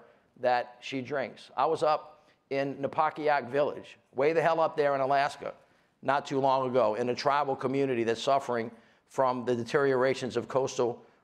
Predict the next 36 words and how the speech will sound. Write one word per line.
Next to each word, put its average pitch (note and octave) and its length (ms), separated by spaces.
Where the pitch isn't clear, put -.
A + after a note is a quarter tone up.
restoration. A#2 880
Clean G3+ 360
air F3+ 220
and D#3 100
safe D#3 300
water, C#3+ 460
Superfund C#3+ 560
sites, A2+ 260
brownfield C#3+ 600
sites. - 420
You C#3+ 120
know G3 100
what A3 140
this G#3 180
is? A3 300
These F#3+ 140
are F3 60
people G3+ 340
who E3 80
didn't E3+ 220
learn D#3+ 200
from D3+ 160
their C3+ 120
mama D3 340
that C3 140
they C3+ 100
shouldn't D#3 280
clean E3 240
up D#3+ 100
what D3+ 140
they D3 100
messed D3 300
up. - 340
Hmm, D3+ 200
that's B2+ 140
right. C3 300